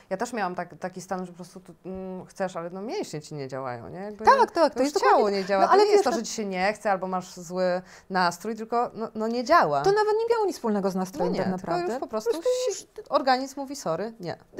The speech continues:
Speaker 2: Myślę, że to było naprawdę fizjologiczne już na tym etapie, że, że, y, no ja pamiętam do tej pory, zresztą pisałam to w tym artykule,
Speaker 1: Mhm.
Speaker 2: jak, y,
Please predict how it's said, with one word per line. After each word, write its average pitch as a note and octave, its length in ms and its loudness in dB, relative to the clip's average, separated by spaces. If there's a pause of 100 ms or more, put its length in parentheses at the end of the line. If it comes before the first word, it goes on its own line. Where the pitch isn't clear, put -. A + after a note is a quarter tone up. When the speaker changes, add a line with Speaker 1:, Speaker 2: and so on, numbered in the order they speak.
(180)
Speaker 2:
Myślę, G#4+ 240 4
że G#4 80 2
to G#4 100 0
było G4 320 2
naprawdę G4 400 4
fizjologiczne D4+ 560 0
już A3 120 -4
na G#3 100 -2
tym G3 160 -2
etapie, G3 400 -2
że, A3+ 480 -4
że, A#3 120 -8 (320)
y, A3+ 240 -4 (240)
no F4+ 60 -2
ja F#4+ 60 -2
pamiętam F#4 240 0
do F4+ 80 -2
tej F4 120 -2
pory, F4 160 0
zresztą D4+ 240 -4
pisałam C#4+ 220 -4
to C4+ 60 -4
w - 40 -16
tym C4 120 -6
artykule, B3+ 420 0
Speaker 1:
Mhm. A#3+ 40 2
Speaker 2:
jak, A#3 240 0
y, A3 40 -6